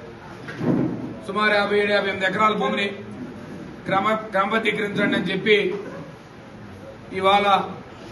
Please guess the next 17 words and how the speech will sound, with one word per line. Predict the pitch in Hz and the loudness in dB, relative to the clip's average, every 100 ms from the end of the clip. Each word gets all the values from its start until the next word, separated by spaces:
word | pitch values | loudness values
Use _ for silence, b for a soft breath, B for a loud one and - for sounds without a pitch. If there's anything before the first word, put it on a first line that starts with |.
| 180 - - - | -8 -8 -10 0
వారు | 185 190 | 2 4
వచ్చి | 185 208 208 185 | 2 0 -2 0
నేరుగా | 180 202 202 190 | 0 2 4 4
ఈ | 180 | 2
ప్రభుత్వాన్ని | 180 180 - 202 190 185 | 0 -2 -2 -2 -2 -2
కోరుతా | 190 190 196 | -4 -2 -2
ఉన్నారంటే | 180 185 180 170 220 - - - - - - - - - - - - - - - - - - - - - - - - - - - - - - - - - - - - - - | 0 0 0 2 2 2 -2 -6 -6 -8 -8 -10 -10 -10 -12 -10 -10 -8 -6 -6 -8 -8 -10 -10 -12 -12 -12 -12 -12 -12 -12 -12 -10 -8 -8 -10 -12 -14 -16 -16 -16 -8 -2
అసలు | 196 226 208 - - - - - - - - - - - - - - - - - | 2 6 6 4 -4 -12 -14 -16 -16 -18 -16 -16 -16 -16 -18 -18 -18 -18 -14 -6
ఇన్ని | 202 208 | 0 4
ఎకరాల | 196 233 240 | 4 8 6
భూమిని | 233 233 226 | 6 4 4
మీరు | 226 220 | 4 4
ఇన్నాళ్ళు | 208 226 233 | 4 4 4
ఎలాగా | 220 226 226 220 - - - - - - - - - | 6 6 6 4 2 -4 -8 -12 -18 -20 -20 -18 -6
మీ | 214 | -2
స్వాధీనంలో | 214 208 220 226 220 | 2 2 6 6 6
ఉంది, | 214 226 | 4 4